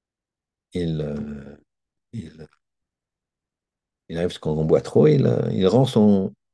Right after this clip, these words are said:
repas du matin. Lui, il voit qu'il a mangé des lentilles.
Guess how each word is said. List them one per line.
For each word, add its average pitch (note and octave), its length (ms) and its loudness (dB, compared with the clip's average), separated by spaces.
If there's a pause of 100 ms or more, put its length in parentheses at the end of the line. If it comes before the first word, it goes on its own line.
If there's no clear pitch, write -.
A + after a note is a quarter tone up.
(220)
repas G2+ 260 0
du G#2+ 100 2
matin. F#2 300 -2 (1600)
Lui, G#2+ 140 4
il G2 60 4
voit A#2+ 160 4
qu'il F#2+ 180 -2
a E2 100 -2
mangé F#2 360 -2
des G2+ 120 2
lentilles. F2 400 -12